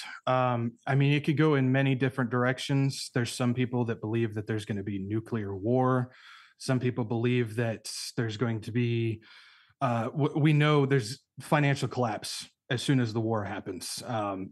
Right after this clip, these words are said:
that's, that's without a doubt. Then you've gotta look at the fact of what's going to happen in, um,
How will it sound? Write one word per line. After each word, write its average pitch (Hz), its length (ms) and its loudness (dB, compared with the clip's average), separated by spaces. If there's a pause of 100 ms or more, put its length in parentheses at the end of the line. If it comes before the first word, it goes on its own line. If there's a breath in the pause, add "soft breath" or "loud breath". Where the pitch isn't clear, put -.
that's, 123 360 -4
that's 127 240 -2
without 117 240 -2
a 110 40 -6
doubt. 113 340 -2
Then 156 220 4
you've 135 160 2
gotta 127 340 2
look 127 260 0
at 117 120 -2
the - 60 -8
fact 117 360 -2
of 104 280 -4 (140)
what's 117 280 -2
going 113 200 -2
to 101 80 -4
happen 107 480 -4
in, 101 360 -6
um, 90 460 -10